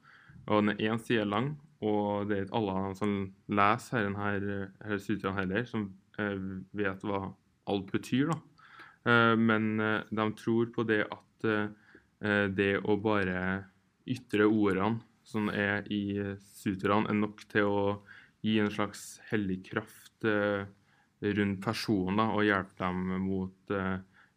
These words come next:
eh, nirvana. Eh, eh, så de tre kurvene i Tripikata,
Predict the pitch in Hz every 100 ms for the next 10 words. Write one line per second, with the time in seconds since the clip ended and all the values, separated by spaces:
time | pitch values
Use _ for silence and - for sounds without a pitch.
0 | - 101 98 92 95 98 95 87 90 98
1 | - _ _ _ _ _ _ _ - 98
2 | 95 92 - - _ _ 104 98 95 95
3 | 120 110 107 104 101 - - _ _ 107
4 | 110 113 - 120 113 113 - 131 120 104
5 | 98 110 110 - 107 107 107 107 - _
6 | _ - 110 113 107 101 92 113 139